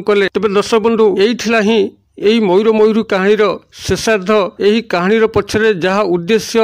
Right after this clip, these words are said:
ତାହା ଏଇଭଳି ଯେ ପ୍ରଥମତଃ ମୟୂରୀ କଥାରେ ପଡ଼ିକରି ମୟୂର ଜଙ୍ଗଲ ଛାଡ଼ିଲା, ଅର୍ଥାତ୍ ସ୍ତ୍ରୀର କଥାରେ ପଡ଼ିକରି ପୁରୁଷ ଯଦି ତାର କର୍ତ୍ତବ୍ୟ ଭୁଲେ ମୟୂରୀର କଥାରେ ପଡ଼ିକରି ମୟୂର ଜଙ୍ଗଲ ଛାଡ଼ିଲା। ରାଣୀଙ୍କର କଥାରେ ପଡ଼ିକରି ରାଜା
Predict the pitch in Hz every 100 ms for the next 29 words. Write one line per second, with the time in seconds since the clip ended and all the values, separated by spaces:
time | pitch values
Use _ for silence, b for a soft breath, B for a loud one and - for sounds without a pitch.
0 | 202 - 202 202 - 180 214 220 214 185
1 | _ b b b 156 220 220 170 - 214
2 | 214 214 196 - b b b - 160 208
3 | 233 226 196 214 220 202 202 202 214 196
4 | 170 208 202 147 175 190 196 - 208 214
5 | 196 165 b b b 202 196 220 226 220
6 | - - 185 220 226 220 185 202 208 208
7 | 202 226 208 - 180 202 202 214 165 b
8 | b b 180 202 202 214 214 202 - b
9 | b - 180 - 220 190 214 175 208 214
10 | 170 214 226 226 214 185 214 214 - 202
11 | 208 208 170 202 202 143 160 180 196 -
12 | 202 214 220 233 b b b b 160 180
13 | 226 220 226 220 175 - 208 202 208 202
14 | 214 208 165 160 202